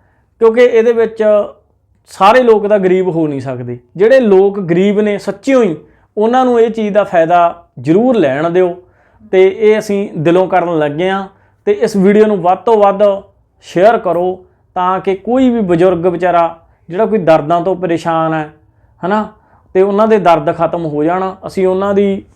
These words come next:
ਫ੍ਰੀ ਦੇ ਵਿੱਚ ਵੀ ਦਵਾਈ ਦੇਵਾਂਗੇ। ਜੋ ਸਾਤੋਂ ਸਰਿਆ, ਜਿੰਨਾ ਅਸੀਂ ਉਹਨਾਂ ਲਈ ਕਰ ਸਕਦੇ ਹਾਂ, ਉਨਾ ਅਸੀਂ ਕਰਾਂਗੇ। ਵੀਡੀਓ ਨੂੰ ਵੱਧ ਤੋਂ ਵੱਧ ਸ਼ੇਅਰ ਕਰ ਦਿਓ।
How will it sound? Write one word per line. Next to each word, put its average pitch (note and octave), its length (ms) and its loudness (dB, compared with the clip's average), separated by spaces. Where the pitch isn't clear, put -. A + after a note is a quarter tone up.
ਫ੍ਰੀ G#3 220 2
ਦੇ C4 120 2
ਵਿੱਚ A3 240 0
ਵੀ A3+ 120 0
ਦਵਾਈ G3 340 2
ਦੇਵਾਂਗੇ। G3 480 -2
ਜੋ G3 360 2
ਸਾਤੋਂ G#3 380 -2
ਸਰਿਆ, F3+ 560 2
ਜਿੰਨਾ G3+ 420 2
ਅਸੀਂ A3 200 0
ਉਹਨਾਂ A3+ 220 0
ਲਈ A#3+ 120 2
ਕਰ G#3 260 2
ਸਕਦੇ F#3+ 440 -2
ਹਾਂ, F#3 140 -4
ਉਨਾ A#3+ 300 2
ਅਸੀਂ A3+ 180 -2
ਕਰਾਂਗੇ। G3 540 -2
ਵੀਡੀਓ A3+ 380 4
ਨੂੰ B3+ 140 0
ਵੱਧ F#3+ 200 0
ਤੋਂ A3+ 180 0
ਵੱਧ G#3+ 360 0
ਸ਼ੇਅਰ G3 280 2
ਕਰ G#3+ 220 4
ਦਿਓ। G#3 300 -2